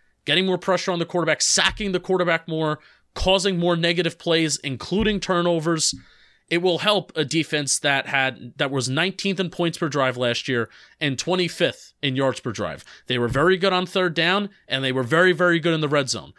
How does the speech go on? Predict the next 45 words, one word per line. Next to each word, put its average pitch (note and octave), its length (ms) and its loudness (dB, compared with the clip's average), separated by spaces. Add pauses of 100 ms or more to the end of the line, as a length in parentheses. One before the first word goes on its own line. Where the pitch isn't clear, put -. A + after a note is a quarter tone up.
(120)
So, D#3 400 2 (340)
kind B3+ 300 2
of F#3 100 0
like, E3 460 0 (140)
you F3+ 100 -2
know, C#3+ 180 -2 (240)
remember D3+ 180 0
the E3+ 120 4
areas F#3 340 4
that F3+ 160 0
Patrick F#3 320 2
Graham's F3 280 0
defense A3+ 360 -2
was A3 160 -2
best A3+ 320 0
in? C4 240 0 (460)
Um, B2+ 340 0
you D#3 80 -2
know, A#2+ 100 -4
especially G3+ 520 0
in G3+ 80 0
the G3 80 0
red F#3 220 0
zone A3+ 200 2
and D3 140 0
locking D#3+ 360 -2
down F3+ 200 2
in F#3 40 0
the F3 60 2
red F#3+ 180 0
zone. A#3+ 280 -2 (380)
This F#3+ 220 0
Wink A3+ 220 -2
Martindale G#3 380 0
defense F3 400 -4
was D#3+ 120 -2
a D#3 60 0
little E3+ 300 2
bit G3+ 180 0
last G#3+ 320 0
year, F#3+ 140 2
bending F3 540 -2
but F#3+ 120 -2
not F#3 300 0
breaking. G3 440 -2